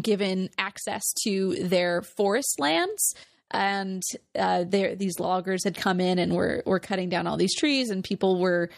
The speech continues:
actually being killed because they were standing up to 'em. And so they basically abolished the state in their fifty thousand person town. And, like, it's now one of the safest towns in all of the world. There hasn't been a death,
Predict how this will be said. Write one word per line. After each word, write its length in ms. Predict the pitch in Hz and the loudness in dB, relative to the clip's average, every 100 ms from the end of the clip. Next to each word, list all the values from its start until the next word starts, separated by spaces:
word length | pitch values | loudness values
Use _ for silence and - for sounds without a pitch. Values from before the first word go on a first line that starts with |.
| _ _ - | _ _ -10
actually 380 | 196 - 196 | -8 -4 -4
being 220 | 180 185 185 | -2 -2 -2
killed 480 | - 262 254 247 196 | 0 2 2 2 -2
because 280 | 190 190 175 | -4 -2 0
they 120 | 180 | -2
were 80 | 185 | 0
standing 400 | - 180 170 185 | -2 -2 0 -2
up 160 | 262 | -2
to 200 | - 262 240 | -4 -2 0
'em. 260 | 220 208 - | 0 0 -2
And 260 | 185 180 175 | -2 0 0
so 360 | 190 185 185 - _ _ - | 2 2 2 -4 _ _ -2
they 580 | 180 202 202 196 190 - - _ - | 0 2 0 0 -2 -4 -14 _ -2
basically 480 | 196 - 214 220 | -2 -2 0 2
abolished 760 | 185 170 175 185 190 - - - _ _ _ _ _ 185 | 2 2 2 4 2 0 -6 -12 _ _ _ _ _ -2
the 120 | 202 | 0
state 540 | - 226 202 185 - - _ - | 0 0 0 -2 -8 -18 _ -2
in 340 | 202 185 185 | 0 0 -4
their 300 | 180 185 180 | 0 2 2
fifty 320 | 180 208 - | 2 0 2
thousand 300 | 208 175 180 | 4 4 2
person 340 | 175 170 - 175 | 0 0 0 0
town. 500 | 233 220 180 180 196 - | 2 0 0 -4 -8 -4
And, 400 | 196 185 - 196 - - _ - | -2 0 -2 -6 -6 -14 _ 0
like, 200 | 185 175 | 0 0
it's 160 | 196 - - 196 | -4 -6 -4 -2
now 380 | 190 196 185 | 0 0 0
one 180 | 180 185 | 0 -2
of 60 | 180 | 0
the 60 | |
safest 420 | 180 190 175 190 - | 0 0 0 -2 0
towns 340 | 175 170 170 | -2 0 -2
in 60 | - | -2
all 200 | - - | 0 2
of 40 | |
the 80 | 185 | 2
world. 280 | 208 233 - | 2 0 -2
There 100 | 185 | -2
hasn't 260 | 233 185 180 | -2 -2 -2
been 120 | 175 | 0
a 60 | 175 | 0
death, 320 | 180 185 | 0 -2